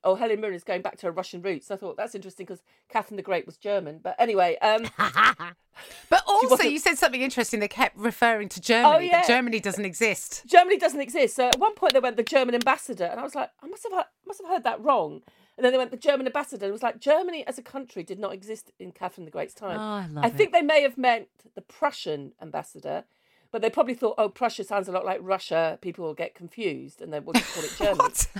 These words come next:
Speaker 1: Even though Germany as a country was non-existent for, like, a hundred, it didn't come into existence until about, I think, eighteen sixties. But, um, so that was like, "Why are you talking about the German ambassador? It doesn't make any sense."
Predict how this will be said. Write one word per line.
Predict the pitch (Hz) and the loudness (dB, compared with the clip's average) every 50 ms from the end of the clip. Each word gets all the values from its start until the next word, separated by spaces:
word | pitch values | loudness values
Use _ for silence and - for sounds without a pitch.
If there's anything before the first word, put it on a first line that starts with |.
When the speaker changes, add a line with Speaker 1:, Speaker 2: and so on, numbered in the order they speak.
| - | -8
Speaker 1:
Even | - 233 226 | -8 -8 -2
though | 233 220 | -2 -2
Germany | 196 - 254 247 247 240 233 220 220 - | 0 0 0 0 0 0 0 -2 0 0
as | 208 185 214 | -4 -4 -4
a | - | -10
country | - - 233 214 - - - - 170 156 160 - _ _ _ _ _ _ _ _ _ | -10 -8 -8 -8 -8 -10 -12 -12 -12 -12 -14 -18 _ _ _ _ _ _ _ _ _
was | 196 185 | -16 -6
non-existent | 208 220 226 202 196 185 - - 226 - - - 208 180 165 165 _ _ _ _ _ | 0 0 2 2 0 -4 -4 -6 -6 -6 -4 -2 -2 -2 -2 -2 _ _ _ _ _
for, | _ 208 | _ 2
like, | 196 175 | 2 4
a | 185 | 4
hundred, | 240 247 214 202 190 180 170 | 2 2 2 0 -4 -6 -6
it | - - - _ 240 _ 240 | -8 -16 -16 _ -20 _ -10
didn't | 226 320 254 202 | -10 -10 -10 -4
come | - 202 180 | -4 -4 -4
into | 185 180 196 | -4 -8 -12
existence | 190 - 214 196 180 | -18 -20 -20 -20 -12
until | - 175 | -12 -10
about, | 165 180 196 | -8 -8 -10
I | |
think, | 190 185 - | -12 -12 -10
eighteen | - 185 185 185 _ 185 170 170 | -10 -10 -10 -10 _ -20 -20 -20
sixties. | - - 233 233 _ _ 165 147 _ _ _ _ _ _ _ _ _ - | -18 -20 -20 -20 _ _ -20 -20 _ _ _ _ _ _ _ _ _ 4
But, | 254 254 - | 4 4 6
um, | 262 233 226 240 240 233 233 - _ _ - - _ _ _ | 6 6 6 4 2 -4 -8 -12 _ _ -20 -20 _ _ _
so | - 311 285 269 - _ | 4 4 4 4 -2 _
that | 240 320 381 403 - | 4 4 4 4 0
was | 320 - 320 | -4 0 2
like, | 269 247 233 233 - 202 | 4 4 4 2 0 -4
"Why | 208 233 254 | -8 -8 -6
are | 311 427 466 494 508 | -4 -2 -2 -2 -4
you | 494 - | -6 -4
talking | - 440 427 - | -2 -2 -2 0
about | 370 359 - 247 | -2 -4 -4 -6
the | 254 | -10
German | - - 269 262 262 262 262 247 | -8 -2 0 0 2 2 0 -2
ambassador? | 254 254 262 294 285 - - 202 - 139 | -2 -2 -2 -4 -4 -6 -16 -8 -6 -6
It | 143 156 | -6 -6
doesn't | - 202 - 233 | -8 -14 -8 -8
make | 220 214 - _ | -8 -8 -6 _
any | - 247 240 240 233 | -2 0 0 -2 -6
sense." | 226 - - 254 175 151 143 - _ - | -10 -8 -6 -6 -6 -6 -8 -14 _ -20